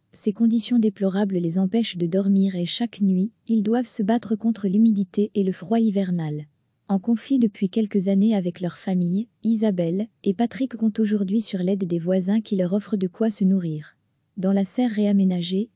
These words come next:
Isabelle raconte comment elle gère son quotidien dans la rue. Une vieille connaissance de Patrick nous a retrouvés grâce à un article.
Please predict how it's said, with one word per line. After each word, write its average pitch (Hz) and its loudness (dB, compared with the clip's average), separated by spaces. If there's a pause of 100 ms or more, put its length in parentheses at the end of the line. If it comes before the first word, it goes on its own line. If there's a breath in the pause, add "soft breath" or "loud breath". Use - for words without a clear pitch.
Isabelle 233 2
raconte 202 -2
comment 226 4
elle 196 2
gère 208 -2
son - -2
quotidien 202 0
dans 190 0
la 180 0
rue. 156 -6 (420)
Une 196 4
vieille 220 2
connaissance 214 2
de 185 -2
Patrick 202 -4
nous 214 4
a 202 2
retrouvés 208 0
grâce 202 -2
à 220 0
un 202 2
article. 165 -6